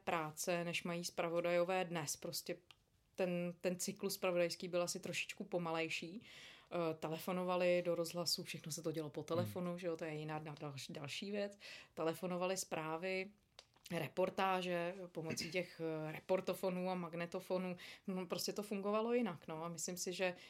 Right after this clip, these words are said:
Speaker 1: i zpravodajské vstupy možná dělali méně často, než se to děje dnes, no.
Speaker 2: Eh, kdybychom měli tu vaši kariéru dokreslit možná až do konce a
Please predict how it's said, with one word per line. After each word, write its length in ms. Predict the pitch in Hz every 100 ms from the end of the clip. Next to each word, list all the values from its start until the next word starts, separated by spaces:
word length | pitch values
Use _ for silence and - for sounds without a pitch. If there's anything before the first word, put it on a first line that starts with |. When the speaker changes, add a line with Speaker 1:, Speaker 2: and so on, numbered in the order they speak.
| -
Speaker 1:
i 80 | 208
zpravodajské 640 | - 175 165 175 175 226
vstupy 300 | 220 - 208
možná 320 | 190 180 180 170
dělali 280 | 170 165
méně 360 | 180 170 160 165
často, 340 | - 151 -
než 160 | 170 156
se 120 | -
to 160 | 165 170
děje 320 | 170 170 170
dnes, 420 | 170 160 180 - -
no. 120 | 143 147 - - - - _ _ _ _ _ - - - 127
Speaker 2:
Eh, 340 | 110 110 104 98 -
kdybychom 360 | 110 143 160
měli 260 | 170 156 156
tu 340 | 156 160 156
vaši 340 | 143 131 - 156
kariéru 800 | - 123 127 127 127 131 143 151
dokreslit 600 | 117 120 117 135 120 131
možná 280 | 123 120 139
až 120 | 123
do 100 | 117
konce 420 | - 110 113 143
a 360 | 160 - - 104